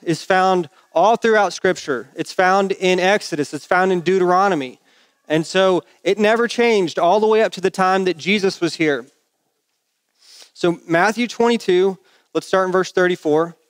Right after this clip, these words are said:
says, "But when the Pharisees had heard that he had put the Sadducees to silence, they were gathered together. Then one of them, which was a lawyer, asked him a question, tempting him and saying,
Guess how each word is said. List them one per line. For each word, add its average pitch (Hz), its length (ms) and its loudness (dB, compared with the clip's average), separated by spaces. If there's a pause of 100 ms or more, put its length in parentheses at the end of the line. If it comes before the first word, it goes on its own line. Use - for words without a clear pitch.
(600)
says, 175 220 -4
"But 202 180 0
when 226 160 2
the 226 80 2
Pharisees 240 600 -2
had 202 160 0
heard 190 380 0
that 175 100 -2
he 175 140 0
had 170 220 2
put 190 200 -2
the 160 100 -6
Sadducees 175 680 -2
to 143 120 -8
silence, 170 600 -2
they 165 200 2
were 180 160 2
gathered 160 480 0
together. 135 580 -2 (600)
Then 196 340 2
one 240 160 4
of 233 80 0
them, 180 220 2
which 180 180 -2
was 185 180 0
a 170 80 2
lawyer, 165 480 2
asked 165 380 -2
him 185 80 -2
a 170 60 0
question, 185 500 -2
tempting 185 440 -2
him 143 260 -2
and 139 100 -6
saying, 131 560 -2